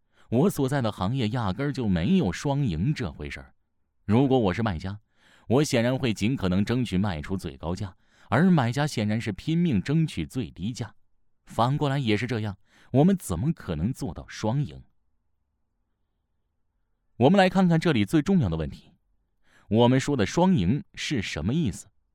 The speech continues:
真的意味着双方都赢了吗？还是说双方输得平分秋色，因而显得很公平？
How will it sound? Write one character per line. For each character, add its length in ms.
真 220
的 100
意 140
味 100
着 120
双 200
方 160
都 140
赢 180
了 80
吗？ 160
还 220
是 120
说 200
双 340
方 240
输 300
得 140
平 360
分 240
秋 280
色， 200
因 200
而 120
显 280
得 120
很 180
公 220
平？ 200